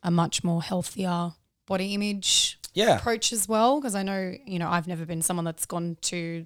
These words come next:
Speaker 1: gyms really. I think I had an <laughs> Anytime Fitness membership for a few months there and never really went. And just, yeah, the whole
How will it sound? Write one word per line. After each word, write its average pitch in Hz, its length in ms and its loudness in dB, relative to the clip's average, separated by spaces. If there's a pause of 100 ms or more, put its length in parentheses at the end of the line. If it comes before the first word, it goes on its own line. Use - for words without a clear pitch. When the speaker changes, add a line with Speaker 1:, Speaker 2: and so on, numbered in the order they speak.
(120)
Speaker 1:
gyms 196 320 0
really. 240 240 4
I 240 60 4
think 196 160 0
I 180 100 2
had 180 140 2
an 175 100 -6
<laughs> 208 100 -4
Anytime 208 380 2
Fitness 208 480 2
membership 226 440 2
for 233 140 -2
a 220 60 -2
few 240 160 -2
months 240 240 0
there 254 240 4
and 226 100 4
never 202 180 4
really 202 200 4
went. 285 260 2 (500)
And 208 200 0
just, 226 320 -2
yeah, 208 240 2
the 175 160 0
whole 190 480 0